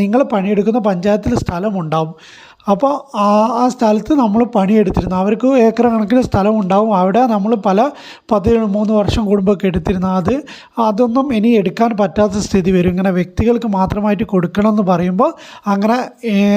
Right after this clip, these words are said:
നമ്മളെ തൊഴിൽക്കാട്, നമ്മളെ പഞ്ചായത്ത്, നിങ്ങൾ എവിടെയാണോ പണിയെടുക്കുന്നത് വെച്ചാൽ ആ പഞ്ചായത്തിൽ തൊഴിൽക്കാട് ഉള്ളവർക്ക്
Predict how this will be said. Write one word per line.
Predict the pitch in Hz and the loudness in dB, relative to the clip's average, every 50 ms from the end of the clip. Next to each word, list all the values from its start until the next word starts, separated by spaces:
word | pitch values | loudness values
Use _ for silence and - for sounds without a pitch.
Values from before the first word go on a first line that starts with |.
| 208 190 190 196 | 2 2 0 0
നമ്മളെ | 190 196 233 254 254 254 | 0 2 0 0 2 0
തൊഴിൽക്കാട്, | 214 185 180 175 170 - 220 214 190 180 190 | 0 0 0 -2 -2 0 0 0 0 0 -4
നമ്മളെ | 190 196 247 254 247 233 196 | -2 0 0 0 0 0 -4
പഞ്ചായത്ത്, | 175 175 165 214 214 214 185 208 180 196 | -4 -2 -2 0 0 0 0 -4 -4 -4
നിങ്ങൾ | 214 220 226 220 196 | -2 0 0 2 2
എവിടെയാണോ | 190 196 240 247 247 254 254 - - | 2 2 2 2 2 2 0 0 -2
പണിയെടുക്കുന്നത് | 196 175 180 202 208 190 180 - 196 185 190 180 | -2 -2 0 0 0 0 0 -2 0 0 0 0
വെച്ചാൽ | - 240 247 - - - - - - - 220 | 0 -4 -8 -8 -20 -20 -20 -20 -12 -4 -4
ആ | 220 190 233 | -2 0 0
പഞ്ചായത്തിൽ | 226 208 196 196 220 220 220 208 247 240 185 214 | 0 0 0 0 2 2 2 2 0 -2 0 2
തൊഴിൽക്കാട് | 190 190 185 - - 220 233 214 208 185 | 2 2 0 2 2 2 2 2 2 2
ഉള്ളവർക്ക് | 185 202 202 208 208 - 208 | 2 2 2 2 0 -2 -2